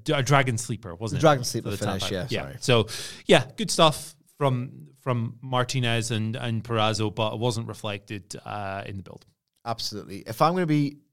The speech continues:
Speaker 2: even more cynical than I've been about A E W's women's division booking of late, if I was going to be the cynical, I would say the following, which I'm going to present to the listeners for feedback. They are realizing,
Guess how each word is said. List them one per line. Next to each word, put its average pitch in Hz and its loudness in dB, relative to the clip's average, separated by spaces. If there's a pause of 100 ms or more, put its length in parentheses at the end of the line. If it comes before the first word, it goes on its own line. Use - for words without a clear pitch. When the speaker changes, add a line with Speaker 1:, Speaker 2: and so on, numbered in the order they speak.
(360)
Speaker 2:
even 156 4
more 131 4
cynical 92 -2 (340)
than 123 -2
I've 110 -2
been 101 -2
about 98 -4
A 107 -2
E 98 -6
W's 101 -6
women's 98 -8
division 95 -10
booking 95 -10
of 90 -12
late, 82 -8 (880)
if 196 6
I 165 6
was 139 2
going 160 2
to 113 -6
be 104 -2
the 80 -8
cynical, 87 -8
I 110 0
would 113 -4
say 110 -2
the 95 -4
following, 82 -4
which - -12
I'm 90 -8
going 92 -16
to - -20
present 104 -6
to 104 -8
the 101 -6
listeners 143 2 (240)
for 120 -14
feedback. 98 -4 (1200)
They 170 4
are 151 6
realizing, 107 0